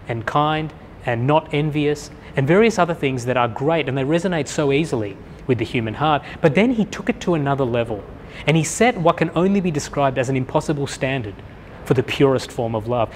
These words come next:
He said, "Love always protects. Love is not self-seeking, and love never fails."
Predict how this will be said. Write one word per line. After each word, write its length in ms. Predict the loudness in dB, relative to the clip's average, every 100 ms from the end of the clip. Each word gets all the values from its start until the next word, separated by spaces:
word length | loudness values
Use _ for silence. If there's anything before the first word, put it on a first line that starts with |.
| -4
He 80 | 0
said, 200 | 2 2
"Love 520 | 4 2 2 -2 -6 -16 -18 -20 -20 -20 -20 -18 0
always 420 | 4 6 4 2
protects. 640 | 0 -4 -2 -4 -4 -12 -14 -18 -20 -20 -20 -20 -20 -20 -18 -18 0
Love 300 | 4 6 4 -2 -4
is 160 | -2
not 240 | 2 0 0
self-seeking, 680 | 0 -2 0 -2 -2 -6 -10 -16 -18 -18 -2
and 240 | 2 4 4
love 300 | 2 2 -4 -16 -8
never 400 | -4 0 2 2
fails." 680 | 0 -2 -2 -6 -14 -16